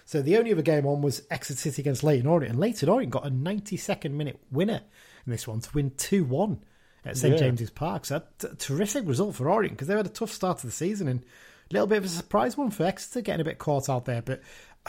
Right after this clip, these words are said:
Speaker 1: I think I said this after the, when we played them. I felt like the position was a little bit false, Exeter. I think they had some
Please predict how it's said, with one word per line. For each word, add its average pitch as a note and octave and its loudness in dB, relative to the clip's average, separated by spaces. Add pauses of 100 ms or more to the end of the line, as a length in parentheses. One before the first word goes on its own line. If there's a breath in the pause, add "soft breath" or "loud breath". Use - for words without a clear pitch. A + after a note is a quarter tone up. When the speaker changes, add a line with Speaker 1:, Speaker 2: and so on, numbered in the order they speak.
(600 loud breath)
Speaker 1:
I - -8
think G3 4
I F3+ 8
said C#3 2
this C3 -2
after A#2+ -8
the, A2+ -8
when B2 -4
we B2 0
played B2+ -4
them. A2 -8
I E2+ -12
felt D3 -6
like C#3+ -6
the C#3 -6
position C#3 -4
was C3 -2
a C3 2
little C#3 -2
bit D3 -4
false, E3+ 0
Exeter. F#3 -4
I - -4
think C#3 -6
they C3 0
had C3 -2
some B2+ -2